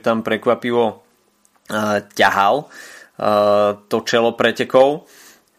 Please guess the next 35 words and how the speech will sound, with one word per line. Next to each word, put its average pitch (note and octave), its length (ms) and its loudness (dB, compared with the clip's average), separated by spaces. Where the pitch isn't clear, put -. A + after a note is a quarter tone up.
Čiže B2+ 480 2
Movistar C3 560 0
sa C#3 160 6
poučil C#3+ 640 2
zo D#3 80 0
včera, E3+ 400 0
keď, A#2+ 300 -4
e, A#2+ 40 2
bol A2+ 560 -2
rozdelený A#2+ 800 0
a A#2 80 -2
v - 80 -12
tej A#2+ 240 -4
prvej A#2+ 300 0
skupine A#2+ 400 -6
bol A#2 240 2
iba A#2 320 2
Alejandro B2 400 -2
Valverde A2 640 2
a A2 320 0
Nairo A2 320 -2
Quintana A2+ 400 -4
s A2 80 -4
Mikelom A2+ 400 -2
Landom A2+ 480 -2
sa A2 320 0
ocitli A#2 480 -4
v - 80 -20
tej A#2 160 2
druhej A2 240 0
skupine B2+ 480 -4
a A#2+ 80 2
museli A2 480 -6
tam, A2+ 320 -2
e, - 160 -4